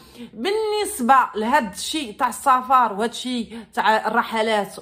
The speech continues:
والحدود وهذا الشيء، كنت ديجا قلت لكم شي ثلاثه الفيديوهات اللي قبل، قلت لكم بان كان عندي واحد لو فول تاع اير ارابيا، آه، العام اللي فات في الصيف، ومع ال-، مع الوباء وهذا الش-، وهذا الشيء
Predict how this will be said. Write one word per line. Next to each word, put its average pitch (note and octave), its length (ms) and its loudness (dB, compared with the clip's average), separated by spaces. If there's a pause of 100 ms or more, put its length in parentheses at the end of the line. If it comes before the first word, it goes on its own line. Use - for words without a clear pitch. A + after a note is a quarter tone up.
والحدود A3+ 760 -2
وهذا G#3 40 0
الشيء، G3+ 300 -8 (420)
كنت G#3+ 240 -2
ديجا D4 260 0
قلت A#3 240 -4
لكم C4+ 500 -2
شي A#3+ 180 -10
ثلاثه C4+ 220 -6
الفيديوهات A#3 800 -4
اللي A3+ 120 -4
قبل، E3 360 -6 (360)
قلت F#3 160 -6
لكم B3+ 240 -4
بان B3 320 0
كان A#3+ 240 -2
عندي F#3 320 -4
واحد G3+ 400 -4
لو C4 240 0
فول B3+ 240 -2
تاع - 260 -6
اير F4 120 6 (160)
ارابيا، G3+ 540 2 (1200)
آه، G3+ 220 0
العام A3+ 220 2
اللي D4 180 0
فات D#4 200 -4
في - 80 -10
الصيف، E4+ 320 -2 (400)
ومع B3 720 2
ال-، G#3 360 2
مع G#3 280 0
الوباء G#3 540 2
وهذا F#3+ 200 -4
الش-، - 340 -14
وهذا G3+ 400 -4
الشيء F4+ 380 -8